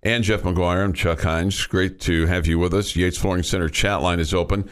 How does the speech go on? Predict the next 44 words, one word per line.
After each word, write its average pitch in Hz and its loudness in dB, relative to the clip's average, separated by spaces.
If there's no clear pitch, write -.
Go 101 0
to 92 0
the 85 0
Double 95 0
T - 0
ninety-seven 90 0
three 80 0
mobile 92 2
app. 90 0
For 80 0
that, 95 0
it's 87 -2
presented 85 0
by 78 0
Happy 87 2
State 78 -2
Bank. 82 -2
Uh, 95 0
I 101 2
will 143 0
tell 127 0
you, 98 2
ladies 95 0
and 85 0
gentlemen, 98 0
boys 92 2
and 78 -2
girls 85 0
of 80 -2
all 80 2
ages, 98 0
it 95 0
is 78 0
soupy 90 0
outside. 69 -2
Soupy 113 0
may, 87 0
may 95 0
even 85 0
be 82 2
a, 73 -2
a - -2
nice 90 0
word. 73 0